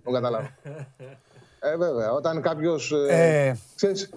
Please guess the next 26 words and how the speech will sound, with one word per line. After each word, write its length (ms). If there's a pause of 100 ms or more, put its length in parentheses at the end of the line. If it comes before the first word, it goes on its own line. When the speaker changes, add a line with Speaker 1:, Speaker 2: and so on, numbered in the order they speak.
(120)
Speaker 1:
ο 80
καλός, 360
ο, 240
ο 100
καλός, 380
λένε, 280
ο 60
καλός 360
ο 80
σύζυγος 540
καταλαβαίνει 960
την, 200
ε, 60
γυναίκα 480
του 220
από 200
τον 340
ήχο 160
των 80
τακουνιών 460
του. 80 (140)
Speaker 2:
Μην 220
Speaker 1:
Των 100
τακουνιών 240
Speaker 2:
κολλάς, 160
Speaker 1:
της. 160